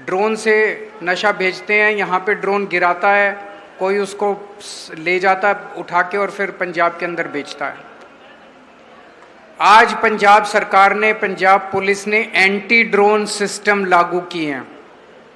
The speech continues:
इससे अगर कोई भी ड्रोन पंजाब के अंदर एंटर करेगा पाकिस्तान से, तो हमारा एंटी ड्रोन सिस्टम उसको देख लेगा और देखने के बाद उसको वहीं पे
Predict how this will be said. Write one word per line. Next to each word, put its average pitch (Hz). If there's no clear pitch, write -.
इससे 185
अगर 226
कोई 226
भी 262
ड्रोन 233
पंजाब 214
के 233
अंदर 220
एंटर 202
करेगा 208
पाकिस्तान 180
से, 143
तो 190
हमारा 202
एंटी 208
ड्रोन 220
सिस्टम 220
उसको 220
देख 202
लेगा 233
और 208
देखने 220
के 226
बाद 214
उसको 208
वहीं 190
पे 202